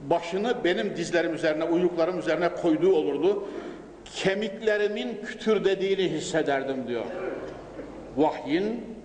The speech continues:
sıkletinden sallallahu teala aleyhi ve sellem. Cenab-ı Cibril döndükten sonra Peygamber Efendimiz sallallahu aleyhi ve sellem Hazretleri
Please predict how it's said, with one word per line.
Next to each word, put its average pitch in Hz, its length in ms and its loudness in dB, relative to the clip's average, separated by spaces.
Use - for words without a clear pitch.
sıkletinden 135 720 0
sallallahu 135 920 0
teala 123 640 2
aleyhi 117 520 0
ve 104 80 -4
sellem. - 400 -6
Cenab-ı 247 420 2
Cibril 233 420 0
döndükten 240 480 0
sonra 185 340 2
Peygamber 185 300 2
Efendimiz 180 360 0
sallallahu 170 360 2
aleyhi 180 140 2
ve - 60 0
sellem 151 140 -2
Hazretleri 143 460 2